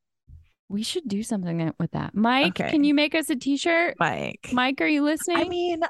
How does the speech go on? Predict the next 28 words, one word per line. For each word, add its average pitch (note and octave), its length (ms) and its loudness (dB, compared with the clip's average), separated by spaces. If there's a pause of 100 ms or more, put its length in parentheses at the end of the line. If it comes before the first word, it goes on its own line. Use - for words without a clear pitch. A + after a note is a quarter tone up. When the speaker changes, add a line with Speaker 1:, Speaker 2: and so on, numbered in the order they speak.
(120)
Speaker 2:
I D#4 160 2
mean, D#4+ 920 -2 (1300)
I D#4 260 2
feel D#4+ 380 -2
like A4+ 260 2
we D4 140 -2
need C4 220 0
a G#3+ 80 2
shirt - 480 -2
anyway. - 880 -6
Speaker 1:
Yes, A3+ 220 0
Speaker 2:
Remember B3+ 300 2
Speaker 1:
we C4+ 60 -2
Speaker 2:
how D4+ 580 0
Speaker 1:
should. - 60 -4 (160)
Speaker 2:
Stans A3+ 480 -2
and G3+ 160 -2
Fitz G3+ 300 -2
had E3+ 260 0
their, E3 220 2
like, C#3+ 460 0 (640)
um, F2+ 840 -2
Speaker 1:
Their G#3 160 0
twenty B3 340 0
shirt. - 380 -4 (300)
They're, G3+ 140 2
like, A3 140 2
Speaker 2:
Yeah. E2+ 220 0